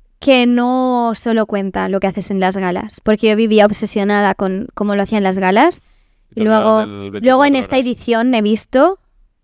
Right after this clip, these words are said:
Speaker 1: que no es así. Y hasta esta edición no me he dado cuenta de que hay muchas cosas que importan más que cómo lo hagas en las galas y de, y de cómo,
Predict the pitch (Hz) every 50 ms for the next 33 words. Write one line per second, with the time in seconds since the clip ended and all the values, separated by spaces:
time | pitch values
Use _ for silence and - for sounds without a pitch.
0 | _ _ _ - 226 208 214 220 214 196 196 175 - - 202 185 - _ _ _
1 | - 220 208 - 247 233 220 - 294 294 285 240 - 254 254 262 262 247 233 233
2 | 247 233 226 214 190 - 202 196 208 208 214 262 349 415 _ _ _ _ _ _
3 | _ _ _ _ _ _ _ _ _ _ _ _ _ _ - 226 220 208 - 233
4 | 214 214 220 220 - 226 208 - - 208 196 214 - - 214 202 - 196 196 -
5 | 202 190 196 190 196 185 202 202 - - - _ _ _ - 220 - - 202 202
6 | 196 190 185 185 190 185 - 214 196 185 180 190 185 185 185 190 233 277 262 -
7 | 247 226 208 196 196 - - 220 202 196 190 190 190 185 - - 196 190 190 190
8 | 185 180 180 180 185